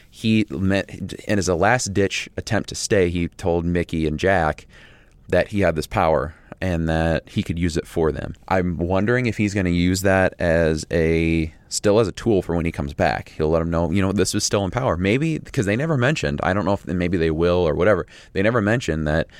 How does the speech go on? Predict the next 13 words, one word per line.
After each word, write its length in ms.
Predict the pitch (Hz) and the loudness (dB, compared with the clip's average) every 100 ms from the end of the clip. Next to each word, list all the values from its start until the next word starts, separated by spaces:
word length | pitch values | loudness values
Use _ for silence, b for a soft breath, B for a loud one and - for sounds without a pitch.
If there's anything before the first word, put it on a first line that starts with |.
| B | B
that 200 | 90 - | -2 0
pla-, 260 | - 92 85 | 0 0 2
power 280 | - 101 87 | 2 2 2
is 80 | - | -2
completely 400 | 85 98 71 80 | -6 -4 -2 -2
out 120 | 69 | -4
of 60 | |
play. 380 | - 107 82 - - B B - | -2 0 0 -4 -18 B B -4
So 160 | 90 | 0
if 60 | 85 | 2
he 100 | 110 | 0
comes 320 | - 95 73 | 0 -2 -2
back, 500 | 73 117 80 71 - | 0 2 2 -2 -8